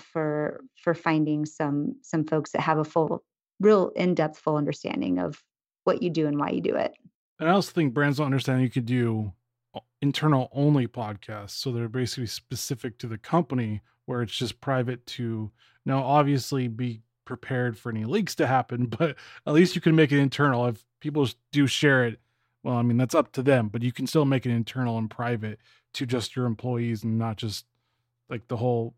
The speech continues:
Speaker 2: traditional podcast of, like, it goes everywhere.
Speaker 1: Yeah, no, absolutely. You know, it's interesting. We got some client feedback a month ago, and they were talking about how their employees, they, they've been putting, we've been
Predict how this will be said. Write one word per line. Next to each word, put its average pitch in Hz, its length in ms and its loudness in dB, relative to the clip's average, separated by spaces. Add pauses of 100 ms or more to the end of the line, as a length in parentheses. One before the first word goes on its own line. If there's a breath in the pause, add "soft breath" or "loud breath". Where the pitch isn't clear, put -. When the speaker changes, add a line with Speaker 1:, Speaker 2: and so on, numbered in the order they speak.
(120)
Speaker 2:
traditional 131 500 2
podcast 120 500 -4
of, 113 100 -6
like, 117 220 -4 (320 soft breath)
it 147 80 -6
goes 165 240 4
everywhere. 131 460 2 (100)
Speaker 1:
Yeah, 202 580 4
no, 196 320 4
absolutely. 190 680 0
You 175 80 0
know, 185 120 0
it's 175 140 -4
interesting. 180 520 -2
We 165 120 0
got 165 320 0
some 165 180 -6
client 160 360 -4
feedback 143 640 -6
a 143 500 -2
month 202 220 2
ago, 135 540 0
and 156 260 0
they 165 320 4
were 165 160 0
talking 151 400 -4
about 143 320 0
how 147 540 -2 (400 soft breath)
their 196 140 6
employees, 170 800 0
they, 175 220 2
they've 180 180 -2
been 190 180 -2
putting, 160 500 0
we've 165 160 2
been 160 240 -4